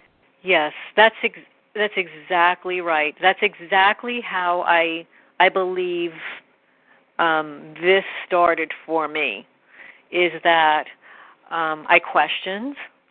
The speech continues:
I wanted information. I mean, it's just part of my nature.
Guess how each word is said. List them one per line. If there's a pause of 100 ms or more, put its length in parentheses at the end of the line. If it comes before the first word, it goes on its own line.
(180)
I
wanted
information.
I
mean,
it's
just
part
of
my
nature.